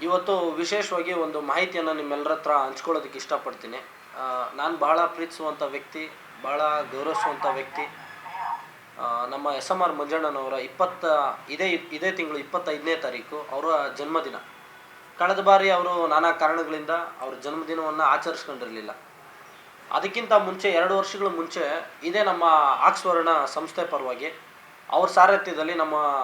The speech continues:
ಮಂಜಣ್ಣನವರ ಹುಟ್ಟುಹಬ್ಬದ ಪ್ರಯುಕ್ತವಾಗಿ ನಮ್ಮ ಅತ್ತಿಬೆಲೆ ವೃತ್ತದಲ್ಲಿ ಬೃಹತ್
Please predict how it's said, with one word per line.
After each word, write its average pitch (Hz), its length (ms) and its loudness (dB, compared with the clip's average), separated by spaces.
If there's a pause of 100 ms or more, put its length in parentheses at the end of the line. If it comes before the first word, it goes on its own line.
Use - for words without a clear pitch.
(140)
ಮಂಜಣ್ಣನವರ 165 640 0
ಹುಟ್ಟುಹಬ್ಬದ 147 640 2
ಪ್ರಯುಕ್ತವಾಗಿ 135 640 -6
ನಮ್ಮ 156 240 -4
ಅತ್ತಿಬೆಲೆ 180 420 -4
ವೃತ್ತದಲ್ಲಿ 147 580 -6
ಬೃಹತ್ 160 520 -2